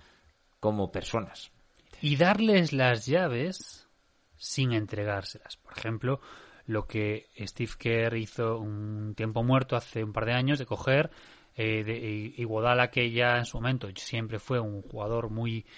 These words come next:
Speaker 2: muy cerebral a nivel de
Speaker 1: Ujú.
Speaker 2: cabeza, eh, técnica, táctica,
Speaker 1: Ujú.
Speaker 2: perdón, y cogió y dijo, "Toma,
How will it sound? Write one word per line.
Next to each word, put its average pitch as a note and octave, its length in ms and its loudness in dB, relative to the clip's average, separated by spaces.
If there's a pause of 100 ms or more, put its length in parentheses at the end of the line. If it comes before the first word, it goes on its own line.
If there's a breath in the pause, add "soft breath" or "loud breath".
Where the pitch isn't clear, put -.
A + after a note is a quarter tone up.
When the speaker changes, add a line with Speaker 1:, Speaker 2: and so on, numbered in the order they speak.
(1200 loud breath)
Speaker 2:
muy C3+ 600 6
cerebral D#3+ 580 6
a A#2+ 60 4
nivel A2+ 300 0
de A2+ 220 2
Speaker 1:
Ujú. F#2+ 140 -8
Speaker 2:
cabeza, A2+ 760 0
eh, A2 460 -6
técnica, C#3+ 480 0 (180 loud breath)
táctica, C#3 340 0
Speaker 1:
Ujú. - 60 0
Speaker 2:
perdón, C3+ 320 4 (320 loud breath)
y - 60 -14
cogió A#2 260 2
y D#3+ 40 4
dijo, - 260 -4
"Toma, C3 280 0